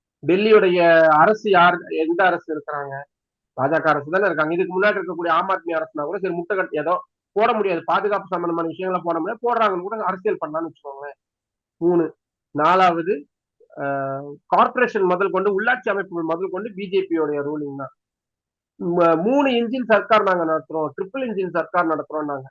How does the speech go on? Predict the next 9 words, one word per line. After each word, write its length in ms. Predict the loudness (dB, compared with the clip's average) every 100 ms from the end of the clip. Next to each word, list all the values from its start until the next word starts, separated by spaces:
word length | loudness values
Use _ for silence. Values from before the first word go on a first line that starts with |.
| _
இப்படிதான் 420 | _ -4 2 6 6
நடத்துறதான்னு 580 | 4 0 -2 0 0
எனக்கு 200 | -2 -6 -8
தெரியல. 300 | -6 -6 -8 _ _
ஆனா 220 | 0 0 2
யார் 300 | 2 2 2
கொஸ்டின் 300 | 0 -2 -2
பண்ண 120 | -4
போறா? 240 | -4 -4